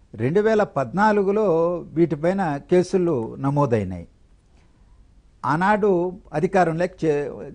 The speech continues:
వచ్చారు మోడీ గారు. ఆ, ఆనాటి నుంచి ఐదు సంవత్సరాలు, నాలుగున్నర సంవత్సరాల పాటు ఏం చేసినట్టు?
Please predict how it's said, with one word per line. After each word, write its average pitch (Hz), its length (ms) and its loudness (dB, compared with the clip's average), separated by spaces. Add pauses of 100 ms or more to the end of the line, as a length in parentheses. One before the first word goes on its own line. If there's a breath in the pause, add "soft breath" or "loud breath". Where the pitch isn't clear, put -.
(140)
వచ్చారు 160 340 0
మోడీ 135 320 2
గారు. 98 300 -6 (960)
ఆ, 139 280 -2 (180)
ఆనాటి 196 500 2
నుంచి 220 300 -2
ఐదు 170 360 4
సంవత్సరాలు, 160 580 -2
నాలుగున్నర 170 480 0
సంవత్సరాల 170 640 -4
పాటు 151 320 -6
ఏం 156 320 -2
చేసినట్టు? 104 480 -8